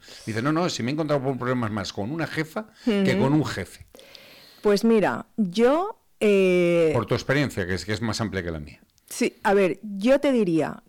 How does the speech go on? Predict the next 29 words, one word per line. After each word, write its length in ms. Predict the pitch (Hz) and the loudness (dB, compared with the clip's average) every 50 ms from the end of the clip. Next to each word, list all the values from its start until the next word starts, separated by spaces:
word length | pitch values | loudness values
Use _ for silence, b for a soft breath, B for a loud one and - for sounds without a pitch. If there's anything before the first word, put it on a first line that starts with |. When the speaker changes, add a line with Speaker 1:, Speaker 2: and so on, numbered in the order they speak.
| _ _ | _ _
Speaker 2:
que 180 | - - 208 190 | 0 2 2 2
por 200 | 185 202 196 190 | 2 0 0 2
lo 140 | 190 190 185 | 2 2 2
que 100 | 190 190 | 2 0
yo 80 | 185 240 | 0 0
estoy 180 | 240 - 269 247 | 0 0 -2 -2
viviendo, 640 | 240 226 196 185 170 165 165 151 147 147 139 - - | 0 2 2 0 0 0 -2 -2 -2 -2 -4 -4 -6
eh, 320 | - 170 160 156 147 147 151 147 | -2 0 0 2 2 2 0 0
últimamente, 840 | - 185 190 196 - 233 233 220 208 208 208 220 240 - 277 294 349 - B B B B B B B B B B B _ | 0 -2 -2 0 0 0 2 2 2 0 0 0 -2 -2 -4 -6 -6 -10 B B B B B B B B B B B _
hay 460 | - 226 240 254 262 262 240 - - - - | 0 2 4 4 4 2 -2 -4 -8 -6 0
un 640 | 247 247 254 254 247 247 247 240 240 233 220 - - _ _ _ _ _ - | 2 2 4 4 4 4 4 4 2 0 -2 -4 -12 _ _ _ _ _ -8
gran 320 | - 208 190 240 240 240 | -2 2 4 4 4 4
movimiento 680 | 233 220 208 208 202 202 208 220 233 240 226 269 277 240 | 4 4 4 4 4 2 2 2 0 0 0 0 -2 0
de 80 | 214 196 | -2 -2
sororidad 640 | - 196 175 180 175 170 170 170 180 202 240 - - | -2 0 0 0 0 0 0 0 0 0 -2 -4 -6
entre 260 | - 196 180 160 165 | -4 -4 -2 0 0
las 140 | 160 151 143 | 0 0 0
mujeres. 540 | 151 143 139 - - 131 - - - - - - | -2 -6 -8 -6 -8 -8 -8 -8 -12 -12 -6 -2
Es 140 | 202 196 175 | -2 0 2
decir, 440 | 165 160 156 - - 143 139 - B B B B B B B B B _ _ _ _ _ _ _ _ _ _ _ - | 0 0 0 -2 -4 -4 -4 -6 B B B B B B B B B _ _ _ _ _ _ _ _ _ _ _ 4
esto 340 | 240 254 262 262 - 311 277 | 4 4 4 4 2 4 4
de 160 | 262 233 226 | 6 4 4
que 280 | - 240 220 208 190 - | 4 4 4 4 4 2
las 200 | 233 214 208 202 | 2 2 4 4
mujeres 380 | 208 208 202 - 208 196 196 190 | 4 2 2 2 2 2 4 2
nos 160 | 190 185 180 | 2 0 0
ponemos 440 | - 185 180 180 175 175 170 165 - | 2 2 4 4 4 2 2 0 0
la 100 | 170 160 | 0 0
zancadilla 760 | - 165 156 156 - 151 147 151 151 147 139 143 139 139 - | 0 0 -2 0 0 0 2 2 0 0 -2 -2 -4 -4 -4